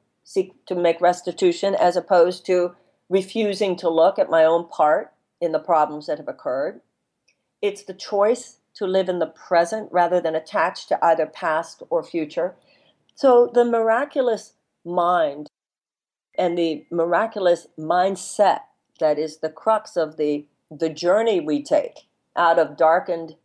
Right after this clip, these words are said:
consciousness to enlightened consciousness is that journey from thoughts of fear to thoughts of love. And every thought that is not one of love is a thought of fear.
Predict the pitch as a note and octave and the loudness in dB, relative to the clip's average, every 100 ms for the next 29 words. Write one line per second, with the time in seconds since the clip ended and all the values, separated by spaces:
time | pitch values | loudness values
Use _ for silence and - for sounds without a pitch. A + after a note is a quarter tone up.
0 | _ - F3 E3+ F3 - E3+ D#3+ - _ | _ -6 -4 -4 -6 -6 -6 -6 -6 _
1 | _ _ _ - F#3 E3 - D#3 D3 D3 | _ _ _ -8 -4 -4 0 0 0 2
2 | F#3 C4 - D#3+ D#3 - E3+ C#3+ - D3+ | 2 0 -4 -12 -12 -8 -4 -4 -6 -12
3 | - C#3+ - _ _ _ B3+ D4 C4+ F#3 | -8 -10 -10 _ _ _ 0 2 0 -2
4 | - - F#3 - E3 F3+ D3+ D#3 D#3 F#3 | -10 -4 -2 -2 -4 -2 -2 -2 -4 -8
5 | _ _ - D#3+ D#3 D#3 C#3 - D#3+ D3+ | _ _ 0 0 2 0 0 -2 -8 -4
6 | C#3 C#3 D3+ - B2+ C3 C3+ C#3+ C#3 - | -6 -6 -6 0 0 0 -8 -4 -4 -4
7 | - _ _ _ - F3 B3 D4 C#4+ E3+ | -8 _ _ _ -2 2 2 2 2 2
8 | C#3+ - E3 D#3+ D#3+ F3+ F3 F3+ - E3+ | 2 -2 -4 -4 -4 -2 0 0 -2 -6
9 | D#3+ D3+ F3+ A3 F#3+ - - C4+ A#3+ - | -4 -4 0 2 4 2 -4 -4 -4 0
10 | D#3 C3+ - - - | 0 0 -6 -14 -14